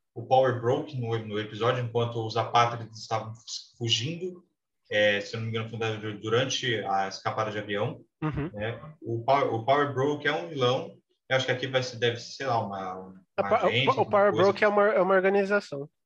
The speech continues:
Speaker 2: Nos
Speaker 1: É uma
Speaker 2: quadrinhos também.
Speaker 1: organização que foi a responsável pela criação do John Walker como agente americano,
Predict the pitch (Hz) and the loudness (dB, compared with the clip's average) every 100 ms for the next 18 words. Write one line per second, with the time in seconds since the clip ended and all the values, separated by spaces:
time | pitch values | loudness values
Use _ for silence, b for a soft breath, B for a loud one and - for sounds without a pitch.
0 | _ _ _ 147 151 117 120 120 123 139 | _ _ _ -2 2 4 6 6 4 2
1 | 127 - 120 123 - - _ _ - 175 | 2 0 0 -2 -4 -14 _ _ -6 -4
2 | - 185 180 175 - - 156 - 160 156 | 0 4 4 2 0 -2 0 6 8 8
3 | 151 - 160 156 156 151 143 127 - 131 | 4 2 2 2 2 0 0 0 2 2
4 | 131 117 120 113 117 120 117 120 113 110 | 0 -4 -4 0 0 0 -4 -4 -4 -4
5 | 110 113 117 117 107 107 117 | -6 -8 -8 -4 -2 -2 -4